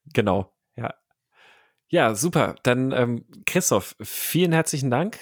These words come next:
dass du uns da mit sehr viel umfangreichen Infos, ähm, versorgt hast. Und, äh, ich, also ich, ich habe jetzt nicht so viel mitgeredet, aber auch in der Tat, es gab wenig Bedarf zu fragen, weil ihr auch sehr,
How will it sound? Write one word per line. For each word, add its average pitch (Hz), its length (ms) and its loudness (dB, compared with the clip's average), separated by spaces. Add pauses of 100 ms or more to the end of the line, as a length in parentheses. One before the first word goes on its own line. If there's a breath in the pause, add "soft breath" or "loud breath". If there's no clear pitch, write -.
dass 131 240 -2
du 135 240 2
uns 135 220 -2
da - 120 2
mit 135 280 -2 (100)
sehr 107 300 0
viel - 160 -2
umfangreichen 135 560 -2
Infos, - 520 -4
ähm, 117 600 0 (260)
versorgt 127 380 0
hast. - 320 -2
Und, - 580 -6
äh, 113 360 2
ich, - 280 -10
also 113 160 0
ich, 110 200 -4 (280 loud breath)
ich 117 140 2
habe 185 100 4
jetzt - 160 -2
nicht 190 140 -2
so 165 80 0
viel 151 180 -2
mitgeredet, 117 580 0
aber 135 200 2
auch 131 180 -2
in 139 100 -6
der 131 120 2
Tat, 135 380 0 (100)
es - 120 -8
gab 135 240 0
wenig 131 640 -2
Bedarf 127 480 0
zu - 140 -6
fragen, 131 500 -6
weil 107 140 2
ihr 110 100 2
auch 113 60 0
sehr, 113 460 2